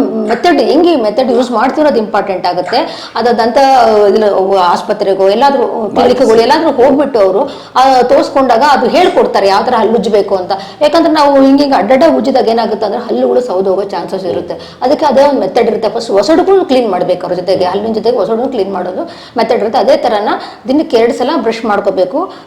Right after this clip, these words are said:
Speaker 1: ಬೆಳಗ್ಗೆ ರಾತ್ರಿ. ಆಮೇಲೆ ಏನ್ ತಿಂದ್ರೂ ಬಾಯಿ ಮುಕ್ಕಳಿಸ್ಬೇಕು.
Speaker 2: ಮುಕ್ಕಳಿಸ್ಬೇಕು.
Speaker 1: ಆ, ಉಬ್ಬು ಹೋದ್ದು ಏನೇ ತಿನ್ಲಿ, ಸ್ವೀಟ್ ತಿನ್ಲಿ, ಏನೇ ತಿನ್ಲಿ, ಊಟ ಆಗ್ಲಿ, ಬಾಯಿ ಮುಕ್ಕಳು. ಯಾಕಂದ್ರೆ ಊಟದ ಪದಾರ್ಥ ಕುತ್ಕೊಂಡ್ರೆ ಏನಾಗುತ್ತೆ, ಬ್ಯಾಕ್ಟೀರಿಯಾ ಇದಾಗ್ಬಿಟ್ಟು ಮತ್ತೆ ಟಾಕ್ಸಿನ್ಸ್, ಎನ್ಸೈಮ್ಸ್ ರಿಲೀಸ್ ಮಾಡಿ
Speaker 2: ಓಕೆ.
Speaker 1: ಮತ್ತೆ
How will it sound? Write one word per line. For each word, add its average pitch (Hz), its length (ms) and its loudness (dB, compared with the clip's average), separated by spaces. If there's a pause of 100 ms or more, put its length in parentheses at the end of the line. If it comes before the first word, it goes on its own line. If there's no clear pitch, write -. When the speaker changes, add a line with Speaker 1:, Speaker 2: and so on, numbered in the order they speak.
Speaker 1:
ಬೆಳಗ್ಗೆ 240 280 2
ರಾತ್ರಿ. 226 360 -2
ಆಮೇಲೆ 320 400 0
ಏನ್ 330 280 0
ತಿಂದ್ರೂ 294 360 0
ಬಾಯಿ 220 240 0
ಮುಕ್ಕಳಿಸ್ಬೇಕು. 226 580 -4
Speaker 2:
ಮುಕ್ಕಳಿಸ್ಬೇಕು. - 440 -8
Speaker 1:
ಆ, - 20 -4
ಉಬ್ಬು 226 180 -2
ಹೋದ್ದು 233 460 0
ಏನೇ 320 280 2
ತಿನ್ಲಿ, 269 580 -2
ಸ್ವೀಟ್ 277 220 2
ತಿನ್ಲಿ, 262 240 2
ಏನೇ 269 140 2
ತಿನ್ಲಿ, 269 220 0
ಊಟ 277 100 -2
ಆಗ್ಲಿ, 262 260 2
ಬಾಯಿ 233 260 2
ಮುಕ್ಕಳು. 233 200 -2
ಯಾಕಂದ್ರೆ 277 220 2
ಊಟದ 285 200 0
ಪದಾರ್ಥ 269 220 0
ಕುತ್ಕೊಂಡ್ರೆ 262 400 -2
ಏನಾಗುತ್ತೆ, 240 240 -2
ಬ್ಯಾಕ್ಟೀರಿಯಾ 220 500 0
ಇದಾಗ್ಬಿಟ್ಟು 214 640 -2
ಮತ್ತೆ 214 260 -4
ಟಾಕ್ಸಿನ್ಸ್, 196 460 -4
ಎನ್ಸೈಮ್ಸ್ 196 480 -6
ರಿಲೀಸ್ 196 280 -2
ಮಾಡಿ 196 200 0
Speaker 2:
ಓಕೆ. 208 100 2
Speaker 1:
ಮತ್ತೆ 240 420 -6